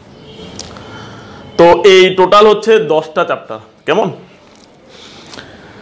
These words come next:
তো আমরা ইনশাল্লাহ পরবর্তী ক্লাসগুলোতে আস্তে আস্তে করে তোমাদের,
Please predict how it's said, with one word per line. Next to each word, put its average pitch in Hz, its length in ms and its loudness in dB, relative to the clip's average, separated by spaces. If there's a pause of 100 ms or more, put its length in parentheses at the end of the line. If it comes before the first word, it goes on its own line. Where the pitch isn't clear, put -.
(180)
তো 156 120 4
আমরা 165 240 2
ইনশাল্লাহ 190 640 0 (580)
পরবর্তী 156 420 -2
ক্লাসগুলোতে 156 600 -2 (420)
আস্তে 135 200 -10
আস্তে 156 180 -4
করে 165 160 0
তোমাদের, 143 340 -2